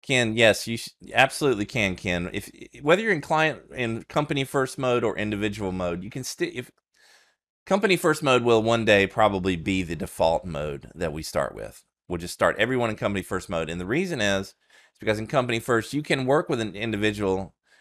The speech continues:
You can assign a project to an individual. You can still do everything with an individual, uh, client. Let's say you, you meet a, you meet someone that has a very small business. They're just starting out. They don't even really have a company name, or they're,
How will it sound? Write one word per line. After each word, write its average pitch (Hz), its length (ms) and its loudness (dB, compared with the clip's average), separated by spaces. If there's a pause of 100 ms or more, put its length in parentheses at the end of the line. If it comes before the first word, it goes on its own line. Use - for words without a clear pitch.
(120)
You 107 80 -6
can 98 140 -4
assign 107 400 -2
a 92 40 -4
project 113 440 2
to 117 80 -4
an 104 80 -2
individual. 104 520 -2
You 98 60 -4
can 117 120 -10
still 175 200 -2
do 135 200 -2
everything 120 440 0
with 104 140 0
an 87 100 -4
individual, 101 880 -2 (180)
uh, 78 200 -6
client. 90 520 -4
Let's 82 120 -10
say 82 140 -2
you, 80 220 -6 (480)
you 85 100 -8
meet 85 180 -2
a, 80 200 -2 (120)
you - 1040 -18
meet 90 240 -4
someone 92 340 -4
that 92 80 -4
has 90 140 -4
a 85 60 -8
very 92 200 -2
small 98 380 0
business. 90 300 -2
They're 85 120 -6
just 80 120 -12
starting 85 340 0
out. 95 280 0
They 101 80 -4
don't 104 140 -4
even 90 100 -6
really 90 100 0
have 78 100 0
a 76 40 -8
company 104 360 -8
name, 95 360 -2
or 82 100 -2
they're, 78 300 -2